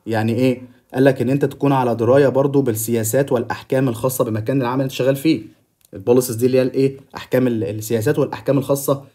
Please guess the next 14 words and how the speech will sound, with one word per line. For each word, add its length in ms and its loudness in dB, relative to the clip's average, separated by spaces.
بالعمل، 520 -2
including 520 2
the 40 2
departments. 540 0
يعني 200 -8
ب-، 40 -8
ب-، 240 -10
ال-، 220 -8
ال-، 380 -10
الأقسام 520 2
المعنية 440 0
ب-، 200 -2
بكده 320 0
يعني، 280 -2